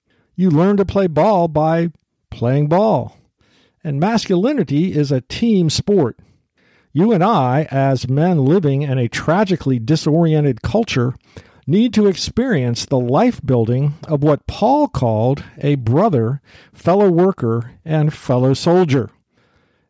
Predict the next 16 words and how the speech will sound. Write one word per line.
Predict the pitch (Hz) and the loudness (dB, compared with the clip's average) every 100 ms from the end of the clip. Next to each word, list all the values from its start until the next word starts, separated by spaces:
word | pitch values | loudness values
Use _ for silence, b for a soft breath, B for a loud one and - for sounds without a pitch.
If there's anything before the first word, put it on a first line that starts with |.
| - | -4
It | 156 | 0
is | 160 | 0
time | - 247 269 196 | -2 -2 0 2
that | 147 | 2
we | 165 208 | 2 2
heed | 190 240 175 | 2 0 0
the | 165 | -2
call | - 254 262 160 143 | -2 0 0 0 0
of | 127 | 0
the | 120 | -4
high | - 196 202 | -2 -2 -2
king | - 226 202 135 127 | -2 -4 -2 -2 -2
to | 139 | -2
his | - 208 202 | 0 -2 -2
high | - - 208 214 214 | -8 -6 -2 0 0
communion. | - 190 185 247 220 117 95 | 0 2 2 2 2 0 -4